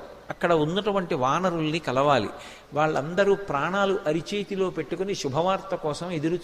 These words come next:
చూస్తూ ఉంటారు, వాళ్ళని కలిసి నేను మళ్ళీ రామచంద్రమూర్తి దగ్గరకు వెళ్ళి నీ క్షేమవార్త నివేదించి, వానరులతో కలిసి సముద్రాన్ని దాటి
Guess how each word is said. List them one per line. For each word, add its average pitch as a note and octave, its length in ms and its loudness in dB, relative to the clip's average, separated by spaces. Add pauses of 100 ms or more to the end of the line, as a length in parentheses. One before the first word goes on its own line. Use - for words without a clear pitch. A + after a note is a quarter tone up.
చూస్తూ D#3+ 260 -6
ఉంటారు, B2 360 -2 (560)
వాళ్ళని D#3 340 2
కలిసి E3 600 2 (200)
నేను F3 280 2
మళ్ళీ F3+ 460 2 (140)
రామచంద్రమూర్తి F#3 920 2
దగ్గరకు D#3+ 440 2
వెళ్ళి C3+ 520 2
నీ E3 160 0
క్షేమవార్త F#3 800 -2
నివేదించి, D#3 840 -2 (520)
వానరులతో F3+ 760 0
కలిసి E3+ 420 -2
సముద్రాన్ని E3 720 0
దాటి D3 440 -2